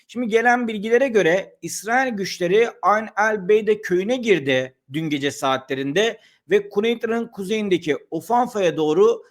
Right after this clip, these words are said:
bir kez daha ilerledi deniliyor. Şimdi Şam'a doğru her geçen gün aslında İsrail ordusu yaklaşıyor diyebiliriz ve şu anki mesafe ortalama on beş kilometre kadar.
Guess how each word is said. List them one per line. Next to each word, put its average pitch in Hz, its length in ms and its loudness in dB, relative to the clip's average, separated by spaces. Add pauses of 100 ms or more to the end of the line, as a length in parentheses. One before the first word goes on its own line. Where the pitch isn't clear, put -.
(240)
bir 247 260 -8
kez 180 300 -2
daha 190 360 4 (180)
ilerledi 180 560 -2
deniliyor. 170 600 2 (380)
Şimdi 247 200 -6
Şam'a 240 460 -2
doğru 196 540 0
her 226 320 0
geçen 214 500 -6
gün 165 80 -2
aslında 147 420 -4
İsrail 226 640 -4
ordusu 185 420 0
yaklaşıyor 156 720 -4
diyebiliriz 196 720 0 (300)
ve 170 100 0
şu 240 240 -6
anki 254 340 -4
mesafe 190 840 -2 (300)
ortalama 226 960 0 (120)
on 247 300 0
beş 170 200 -2
kilometre 143 560 -4
kadar. 117 460 -18